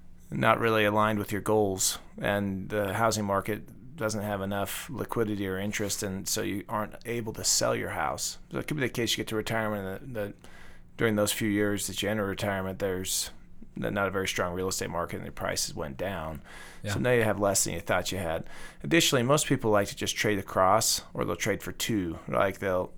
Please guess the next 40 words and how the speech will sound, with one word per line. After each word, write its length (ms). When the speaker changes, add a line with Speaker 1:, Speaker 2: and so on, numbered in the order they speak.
Speaker 1:
they'll 480
downsize 500
their 120
primary 340
residence, 480
but 100
then 140
pick 240
up 180
a 120
condo 520
somewhere 440
that 160
they'd 180
like 160
to 80
spend 320
time 380
part 240
of 60
the 40
Speaker 2:
Yeah. 80
Speaker 1:
year. 240
Speaker 2:
So 140
while 120
th-, 140
their 120
primary 400
residence 460
does 260
cost 340
less, 220
they 140
just 240
put 180
the, 180
the 80
difference 420
into 260
a, 100